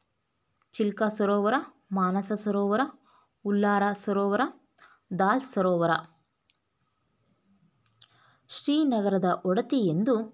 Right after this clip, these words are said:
ದಾಲ್ ಸರೋವರವನ್ನ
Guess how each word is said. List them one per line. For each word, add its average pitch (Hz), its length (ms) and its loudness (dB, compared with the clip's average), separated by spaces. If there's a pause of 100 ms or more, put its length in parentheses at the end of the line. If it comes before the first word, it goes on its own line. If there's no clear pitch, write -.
(4000)
ದಾಲ್ 226 340 2
ಸರೋವರವನ್ನ 190 680 2